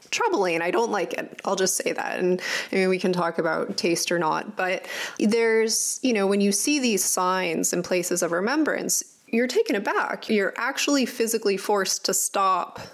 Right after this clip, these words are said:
and think, as Arendt might have said, about what it is that you are encountering. A familiar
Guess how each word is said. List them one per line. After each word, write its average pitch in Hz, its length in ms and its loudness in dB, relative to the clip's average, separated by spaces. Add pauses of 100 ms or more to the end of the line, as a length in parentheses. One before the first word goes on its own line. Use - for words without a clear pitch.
(260)
and 185 180 0
think, 320 260 0
as 185 100 0
Arendt 220 300 0
might 180 140 0
have 175 140 0
said, 165 440 -2 (540)
about 185 420 0
what 226 240 2
it 214 140 0
is 180 240 0
that 175 240 -2
you 185 260 4
are 170 260 0
encountering. 185 880 -2
A 180 100 -2
familiar 190 840 2